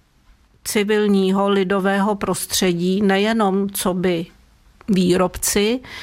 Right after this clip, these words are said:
ale zároveň také těmi náměty, protože Ježíškovi přinášejí daráčci dary, které by potřeboval tady u nás. Peřinu, protože by mu byla zima,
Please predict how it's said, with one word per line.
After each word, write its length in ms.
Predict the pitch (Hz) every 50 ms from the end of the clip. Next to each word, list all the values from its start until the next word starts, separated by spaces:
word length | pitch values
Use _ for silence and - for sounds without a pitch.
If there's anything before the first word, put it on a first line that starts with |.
| - - - - -
ale 320 | - 202 214 214 190 185
zároveň 640 | 180 196 190 185 190 196 202 208 208 220 220 220 220
také 440 | 202 - 190 190 - - 202 196 196
těmi 360 | 202 - 202 190 185 190 190
náměty, 800 | 185 185 175 180 180 190 190 196 208 196 202 - - 180 156 - - - _ -
protože 520 | - 214 202 202 - 240 220 214 214 180
Ježíškovi 880 | 170 180 190 196 190 226 226 202 - - - 226 214 208 214 208 208 208
přinášejí 1120 | 208 - - - 202 196 196 196 196 196 196 196 - - 208 196 196 196 196 196 202 202 196 - - - - - - - - - - - -
daráčci 1000 | - 185 196 196 185 190 196 196 196 196 - - - - - - 214 196 190 185
dary, 520 | 175 165 196 190 185 190 190 190 196 202 202
které 440 | 202 - - - 190 190 208 208 214
by 160 | 208 196 190
potřeboval 800 | 196 - 202 - - - - 202 180 202 185 180 190 185 185 180
tady 300 | - 196 185 190 190 -
u 120 | - 180
nás. 520 | 196 190 185 185 180 - - - - - - _ _ _ _ _ _ _ _ -
Peřinu, 720 | 220 220 208 196 208 214 208 208 208 202 196 196 196 - -
protože 520 | - 190 190 185 190 196 185 160 190 175 180
by 160 | 185 180 160
mu 160 | 160 165 202
byla 340 | 175 190 190 185 - 190 180
zima, 520 | 202 202 208 208 202 202 196 190 190 196